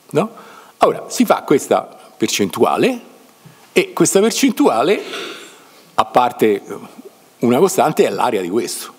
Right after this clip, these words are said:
no? Quindi voi in questa cosa qua dici, "Ma che c'entra l'area?" Non c'entra niente, l'area, eh, è l'area, però l'area si può calcolare con, con l'idea de-,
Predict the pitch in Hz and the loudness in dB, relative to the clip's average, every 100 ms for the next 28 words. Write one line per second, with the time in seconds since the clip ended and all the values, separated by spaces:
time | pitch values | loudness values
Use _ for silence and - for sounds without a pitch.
0 | _ - 120 - - - - 139 185 247 | _ -10 -10 -10 -18 -16 0 2 4 4
1 | 117 131 190 - - - 165 247 - 117 | 4 2 0 -8 -20 -10 -2 0 2 2
2 | 127 117 107 87 87 170 - - - _ | 2 2 0 0 0 -4 -10 -20 -20 _
3 | _ _ _ _ _ - 117 131 196 - | _ _ _ _ _ -4 -2 0 0 0
4 | 98 - 92 90 76 277 - 87 - 339 | -2 -2 -4 -2 -4 -4 -6 -6 -4 -6
5 | - - 85 240 90 85 - - 107 117 | -4 -4 -2 -2 -2 -4 -6 -16 -16 -14
6 | - 117 - - 370 - - - - 370 | -10 -8 -6 -2 -2 0 0 0 0 -2
7 | 123 127 - 123 - 392 85 95 95 98 | 0 0 2 -4 0 0 0 -2 0 2
8 | 113 135 90 92 90 | 4 2 2 0 -2